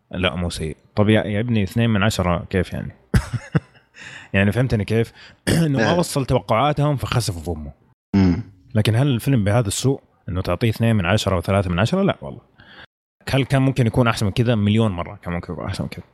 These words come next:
Speaker 1: هل الفيلم ما هو ممتع؟ لا، الفيلم ممتع.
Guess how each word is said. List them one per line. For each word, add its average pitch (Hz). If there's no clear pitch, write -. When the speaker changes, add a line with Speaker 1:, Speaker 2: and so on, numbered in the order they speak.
Speaker 1:
هل 123
الفيلم 120
ما 113
هو 110
ممتع؟ 117
لا، 90
الفيلم 87
ممتع. 82